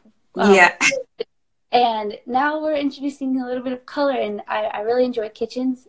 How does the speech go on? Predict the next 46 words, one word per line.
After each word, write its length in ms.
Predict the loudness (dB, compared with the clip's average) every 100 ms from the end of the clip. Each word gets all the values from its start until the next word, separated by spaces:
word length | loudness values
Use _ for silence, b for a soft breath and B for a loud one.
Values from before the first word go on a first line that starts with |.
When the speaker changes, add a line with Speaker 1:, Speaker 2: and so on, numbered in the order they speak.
| -8
Speaker 1:
Um, 320 | -6 -6 -8 _ b b b
and 240 | 2 2
I 120 | 0 0
enjoy 220 | 2 2
master 440 | 2 2 -4 -6
bedrooms 380 | -2 -2 -2 -6
'cause 160 | -6 -6
I 80 | -4
think, 400 | -4 -4 -6 _ _ _ -10
um, 440 | -2 0 0 -4 -10 _ _ _ _ 0
for 140 | 2
so 160 | 4 2
many 180 | 2
people, 360 | 0 -4 2 2
that's 240 | 2 -4
such 260 | -4 -4 -4
an 100 | -4
important 480 | -4 -4 -4 -4 -8
spot, 380 | -4 0 0 0
and 160 | -4
that's, 220 | -4 -6
like, 180 | -8 -4
where 80 | -6
people 340 | -6 -6 -6
feel 240 | -4 -2 -2
most 300 | -2 -4 -8
at 80 | -4
home. 260 | -4 -2
And 120 | -4
so 260 | -2 -4 -4 _ B B B B
I 80 | 8
would 120 | 8
say 160 | 4 2
master 380 | 2 0 -2 -2
and 120 | -2
kitchen, 380 | -8 -8 -8 -6
but 140 | -4
I'm 140 | -4 -2
kind 240 | -2 -2
of 120 | -2
learning 360 | -2 -4 -4 -6
new 160 | -8
areas. 580 | -8 -10 -10 -10 -12 -16 -4
Speaker 2:
Are 40 |
Speaker 1:
Playrooms 460 | 0 2 4 6 6
Speaker 2:
you? 180 | 6